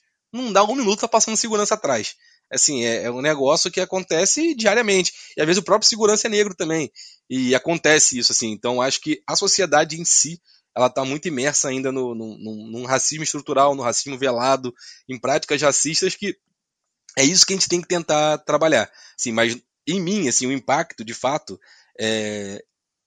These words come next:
eu, como a Débora falou, né, eu não lembro de nenhum caso de racismo depois que eu me reconheci como negro e falei, "Cara, eu sou negro, então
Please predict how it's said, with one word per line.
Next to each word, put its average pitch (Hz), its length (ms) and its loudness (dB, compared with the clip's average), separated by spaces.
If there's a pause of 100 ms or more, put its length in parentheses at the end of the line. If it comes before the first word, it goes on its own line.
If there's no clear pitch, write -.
eu, 120 200 -10
como 147 200 2
a 135 60 6
Débora 135 280 4
falou, 147 240 2
né, 127 300 0
eu 127 140 -2
não 175 120 2
lembro 156 320 2
de 143 100 -4
nenhum 139 220 -2
caso 131 280 2
de 123 100 -4
racismo 123 460 -2
depois 131 420 2
que - 80 -4
eu 143 40 0
me 131 100 0
reconheci 131 500 -2
como 123 220 -6
negro 117 420 0 (340)
e 117 100 -8
falei, 110 240 0
"Cara, 110 220 -2
eu 104 40 -6
sou 165 180 -6
negro, 139 280 -4
então 131 460 -4